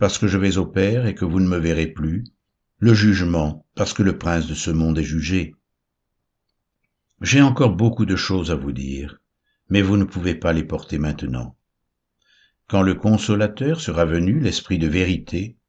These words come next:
il vous conduira dans toute la vérité, car il ne parlera pas de lui-même, mais il dira tout ce qu'il aura entendu, et il vous annoncera les choses à venir.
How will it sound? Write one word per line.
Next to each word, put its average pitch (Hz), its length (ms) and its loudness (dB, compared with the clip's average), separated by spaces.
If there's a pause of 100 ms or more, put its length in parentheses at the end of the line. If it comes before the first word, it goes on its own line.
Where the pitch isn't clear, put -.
(420)
il 110 180 6
vous 120 160 4
conduira 120 800 2 (120)
dans 98 200 2
toute 147 340 -6
la 131 80 0
vérité, 110 640 -4 (640)
car 104 240 8
il 101 140 8
ne 101 100 6
parlera 87 520 4
pas 87 120 2
de 80 80 -2
lui-même, 80 720 -2 (440)
mais 98 160 2
il 123 200 6
dira 127 280 6
tout 156 220 0
ce 147 100 -2
qu'il 123 200 0
aura 113 140 4
entendu, 87 640 0 (480)
et 107 100 6
il 98 100 6
vous 95 180 2
annoncera 92 540 2
les 82 80 0
choses 78 380 -4
à 76 40 0
venir. 65 680 -6